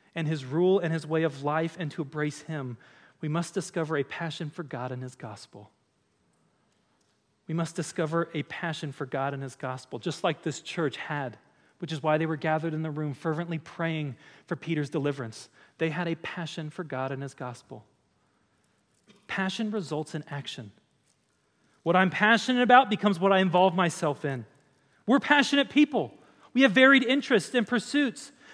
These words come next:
but nothing ever replaces the passion for God and his gospel. And so I think about you sitting in here. Do you have a passion for God and his gospel that you would affirm?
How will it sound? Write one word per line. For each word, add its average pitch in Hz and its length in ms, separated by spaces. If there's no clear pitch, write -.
but 220 100
nothing 247 320
ever 233 180
replaces 226 640
the 196 80
passion 208 380
for 110 100
God 165 240
and 185 100
his 196 120
gospel. 208 540
And 185 100
so 233 100
I 208 80
think 233 260
about 202 200
you 214 120
sitting 208 280
in 202 100
here. 196 160
Do 165 160
you 202 160
have 202 140
a 202 80
passion 190 420
for 202 140
God 151 220
and 165 100
his 170 120
gospel 170 460
that 180 300
you 170 140
would 190 140
affirm? 196 500